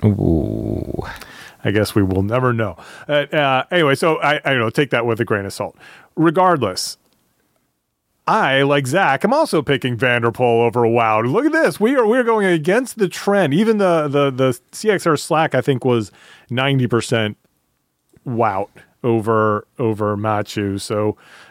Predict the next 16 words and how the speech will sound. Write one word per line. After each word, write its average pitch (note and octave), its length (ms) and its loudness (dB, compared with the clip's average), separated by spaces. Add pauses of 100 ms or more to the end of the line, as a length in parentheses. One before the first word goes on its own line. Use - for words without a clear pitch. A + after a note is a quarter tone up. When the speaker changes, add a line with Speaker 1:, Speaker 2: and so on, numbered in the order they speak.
Speaker 2:
uh, A2 360 -2
yeah, A#2+ 340 0
I'm, D3+ 240 -2
I'm D#3+ 140 0
going E3 200 0
Van E3 180 2
der E3+ 60 0
Poel. D#3+ 460 0 (1700)
Are C#3+ 100 2
we C#3 120 2
doing D3 240 2
a, C#3+ 60 2
are C#3 240 2
we C#3 100 2
doing C#3+ 220 2
a, C3+ 400 0